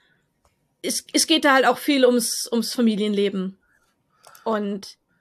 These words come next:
die Abenteuer, die sie so erleben als Familie.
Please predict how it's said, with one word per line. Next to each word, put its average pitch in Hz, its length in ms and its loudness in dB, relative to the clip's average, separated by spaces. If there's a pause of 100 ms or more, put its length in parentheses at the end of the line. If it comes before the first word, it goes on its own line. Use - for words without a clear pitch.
(200)
die 330 120 0
Abenteuer, 254 480 2
die 240 100 2
sie 233 100 6
so 226 100 4
erleben 220 440 4
als 220 220 -2
Familie. 254 460 4